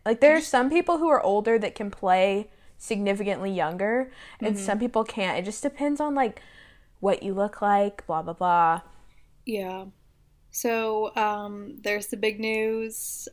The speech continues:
Speaker 2: I can't wait to see it. We definitely need to watch that. If, I think it
Speaker 1: Field
Speaker 2: might come out on
Speaker 1: trip.
Speaker 2: Netflix. <laughs>
Speaker 1: A field trip.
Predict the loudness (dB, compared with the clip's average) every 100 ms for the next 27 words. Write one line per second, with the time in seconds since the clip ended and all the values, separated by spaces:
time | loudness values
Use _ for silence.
0 | -4 -4 -2 -4 -6 -10 -6 -4 -2 -4
1 | -4 0 0 0 -4 -6 -6 -4 -6 -8
2 | -10 -8 -10 -14 _ _ _ _ _ _
3 | _ -6 -4 -4 -6 -6 -4 -6 -4 -4
4 | -2 -6 -6 -4 -2 -2 -4 -4 0 4
5 | 4 4 6 8 8 6 4 -2 -4 -6
6 | -10 -6 -6 -6 -12 _ _ 2 6 6
7 | 2 0 4 6 4 10 10 12 12 12
8 | 10 8